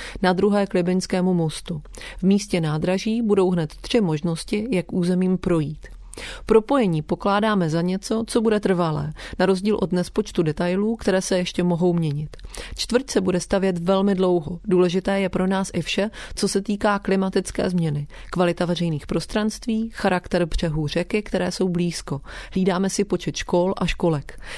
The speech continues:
Jako městská část na našich pozemcích budeme stavět i dům pro seniory, vypočítává Burgrová. Ale ano,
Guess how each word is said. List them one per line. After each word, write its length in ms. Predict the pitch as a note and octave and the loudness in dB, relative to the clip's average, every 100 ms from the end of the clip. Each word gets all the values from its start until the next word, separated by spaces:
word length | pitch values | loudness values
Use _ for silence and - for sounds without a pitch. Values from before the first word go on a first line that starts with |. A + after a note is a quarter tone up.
| - | -4
Jako 220 | E3+ E3+ | 0 2
městská 480 | F3 A#3 - G#3 F3+ | 2 0 -2 -2 -2
část 360 | - F3+ F3+ | -2 -2 0
na 60 | F#3+ | -2
našich 280 | F3+ F3+ E3 | -2 -2 -4
pozemcích 600 | F3 D#3+ E3+ F3+ G#3+ G#3 | -2 0 -2 -2 -2 0
budeme 320 | G3+ F#3 F3+ | 0 0 -4
stavět 360 | - F#3+ F#3+ F#3+ | -2 -2 -2 -2
i 100 | F#3+ | -2
dům 300 | D#3+ G3 F#3+ | 2 2 2
pro 160 | F3 E3 | 0 0
seniory, 540 | - D#3+ D3 C#3 C#3+ - - - - | 0 0 0 -2 -6 -10 -14 -14 -6
vypočítává 760 | F3 F3 E3 - E3 D#3+ E3 D#3 | 0 0 0 -2 -2 0 0 0
Burgrová. 600 | D#3 D#3 D#3+ D#3 C#3+ D#3 - - - - | 0 0 2 0 -2 -6 -10 -16 -12 2
Ale 200 | G#3+ B3 | 4 4
ano, 320 | A#3+ F#3+ C#3 | 4 2 0